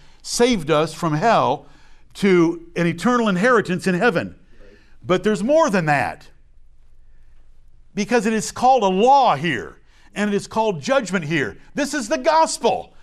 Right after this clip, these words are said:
of Jesus Christ going forth to the Gentiles and to the Jews as well. It's the gospel because it's called in verse four, "I have a law that's gonna proceed from me, and I'm gonna make my judgment to rest for a light of the people."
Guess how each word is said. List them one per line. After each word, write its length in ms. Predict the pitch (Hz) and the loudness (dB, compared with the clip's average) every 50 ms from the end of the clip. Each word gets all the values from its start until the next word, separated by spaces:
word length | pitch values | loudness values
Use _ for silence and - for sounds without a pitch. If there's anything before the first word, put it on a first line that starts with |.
| - - - | -20 -6 -2
of 180 | - 196 151 | -2 -2 -2
Jesus 400 | - 220 262 240 190 226 226 - | -2 -2 -2 -2 -2 -4 -6 -8
Christ 500 | - - 254 269 254 180 170 - - - - - - - 131 | -4 -2 0 2 2 0 -2 -6 -12 -18 -20 -20 -20 -6 -2
going 320 | 196 233 254 269 254 220 | 0 2 2 0 0 -4
forth 340 | - - 233 254 254 247 254 | -6 -2 0 0 0 0 -4
to 80 | - 247 | -6 -6
the 100 | 269 247 | -6 -4
Gentiles 840 | 202 302 302 330 330 - 277 240 202 170 143 104 85 78 80 - - - - - - - - | 0 0 0 0 0 -2 -2 0 0 0 0 -2 -4 -8 -12 -16 -18 -18 -20 -20 -20 -12 -6
and 240 | 208 226 247 240 - | -4 -2 -2 -2 -2
to 60 | 254 | -4
the 100 | 247 240 | -4 -4
Jews 380 | 180 156 220 277 269 247 - 233 | -4 -2 0 2 2 0 0 -2
as 120 | 226 202 | -4 -2
well. 460 | 240 269 277 262 165 113 87 - - - - - - - - | -2 0 2 2 2 0 -2 -6 -12 -20 -20 -20 -20 -18 -6
It's 200 | - 233 - - | -4 -4 -4 -2
the 80 | 233 220 | -4 -2
gospel 420 | 190 262 277 294 285 - - 208 | 0 2 2 2 2 2 0 0
because 280 | 170 175 175 214 180 165 | 0 0 0 0 0 0
it's 160 | 254 - - | -2 -6 -4
called 300 | - 247 254 277 285 269 | 0 2 2 2 2 0
in 100 | 220 185 | -2 0
verse 240 | 190 233 226 - - | 0 0 0 0 -4
four, 560 | - - 285 302 285 214 156 160 175 170 175 - - - - - - - - - - - - _ _ - - - - - | -8 -4 0 2 2 4 2 2 0 -2 -10 -20 -20 -20 -20 -20 -20 -20 -20 -20 -20 -20 -20 _ _ -20 -20 -20 -6 -2
"I 160 | - 220 233 | 0 2 2
have 120 | 247 247 | 4 4
a 40 | 254 | 2
law 380 | 262 277 294 311 311 311 311 294 | 2 4 4 4 4 4 4 2
that's 180 | 196 185 - | 0 -2 -4
gonna 200 | - 196 190 180 | -4 -2 -2 -2
proceed 460 | 175 165 165 - - 190 190 180 147 - | -2 -4 -6 -4 -4 -4 -4 -4 -4 -4
from 180 | - 170 156 | -6 -4 -2
me, 320 | 160 165 185 226 233 - - - - - - | 0 -2 -2 -2 -4 -8 -14 -20 -20 -20 -10
and 120 | - 185 202 | -4 -2 0
I'm 60 | 202 | 0
gonna 120 | 208 196 196 | 0 0 0
make 220 | 214 247 240 - | 0 -2 -2 -2
my 200 | 214 226 226 226 | -2 0 0 0
judgment 720 | 185 165 180 269 294 294 196 156 160 170 170 165 - - - | -2 0 0 0 0 0 -2 -4 -2 -2 -2 -2 -6 -4 -2
to 140 | 208 190 | -2 0
rest 360 | 165 180 190 220 240 240 - - | 2 2 2 2 0 -2 -6 -6
for 160 | 226 233 208 | -2 0 0
a 40 | 202 | 2
light 280 | 202 240 269 285 254 | 2 2 2 2 2
of 60 | 220 | 0
the 80 | 185 190 | -2 -2
people." 500 | 196 247 302 285 - - 156 117 - | -2 -4 -8 -8 -6 -4 -6 -6 -6